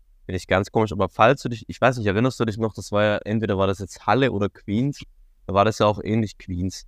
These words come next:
ich mein Queens, ähm, da war das ja auch so, da hat ja, da wurde, gab's auch Regendelays und da war das dann so, dass ein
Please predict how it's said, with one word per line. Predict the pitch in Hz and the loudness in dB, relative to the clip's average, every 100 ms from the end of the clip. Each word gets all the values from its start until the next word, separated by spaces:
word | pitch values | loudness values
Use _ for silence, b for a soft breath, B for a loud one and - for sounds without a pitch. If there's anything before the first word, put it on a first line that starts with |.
| - | -20
ich | - | -6
mein | 87 - - | -6 -6 -4
Queens, | 98 120 139 - - - _ - - | 0 0 -2 -8 -20 -20 _ -20 -10
ähm, | 98 98 95 98 95 - - - - - - | -2 0 2 0 -2 -4 -14 -20 -20 -16 -4
da | 95 | 2
war | 110 | 2
das | 120 | 2
ja | 107 | 0
auch | 90 120 | 0 -2
so, | - 120 | -4 -4
da | 107 95 | -4 -6
hat | 110 - | -8 -8
ja, | 113 117 120 127 - - - - | -2 0 0 -2 -6 -18 -20 -6
da | 98 90 _ - - | -6 -6 _ -20 -12
wurde, | 95 107 | -4 0
gab's | 95 110 - | 4 2 2
auch | 113 - | -4 -4
Regendelays | 90 95 113 135 - 120 123 143 180 - | -2 -2 0 -4 -8 -4 0 0 -2 -6
und | 107 101 - | -4 -4 -2
da | 101 95 | -2 2
war | 110 | 2
das | 131 | 0
dann | - 107 | -4 -4
so, | 92 117 | -2 -2
dass | 120 - - | -2 -4 -8
ein | 95 107 131 151 | -2 0 0 -2